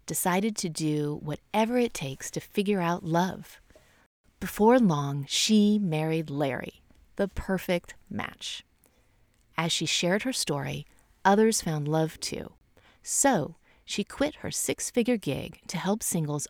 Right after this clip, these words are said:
all over the world find the one, using her super loved system. Macy, welcome to the program. I am thrilled to have you join me today.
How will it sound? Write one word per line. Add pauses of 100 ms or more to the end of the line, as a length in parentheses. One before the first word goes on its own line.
(120)
all
over
the
world
find (360)
the
one, (560)
using
her
super
loved
system. (420)
Macy,
welcome
to (240)
the
program.
I
am
thrilled
to
have
you
join
me
today.